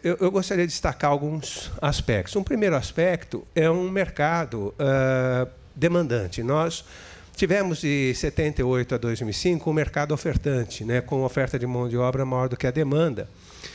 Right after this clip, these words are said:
E esse, e, essa situação muda a partir de dois mil e seis. Isso, ah, naturalmente, vai aumentando o, o, a, o poder de barganha do, do, do servidor, do trabalhador,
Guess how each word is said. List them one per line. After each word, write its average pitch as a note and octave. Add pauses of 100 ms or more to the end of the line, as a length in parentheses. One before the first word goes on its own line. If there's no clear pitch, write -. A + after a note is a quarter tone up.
(360)
E E3
esse, G#3+
e, D3
essa E3
situação E3+
muda D#3+
a C3+
partir C#3
de C3+
dois C3+
mil C#3
e C#3
seis. G#2 (640)
Isso, F#3
ah, C#3+
naturalmente, D#3
vai D#3
aumentando D#3
o, B2+
o, A#2+
a, B2
o B2
poder G3
de G3
barganha C3
do, A2+
do, A2+
do A2
servidor, C3
do G#2+
trabalhador, A#2+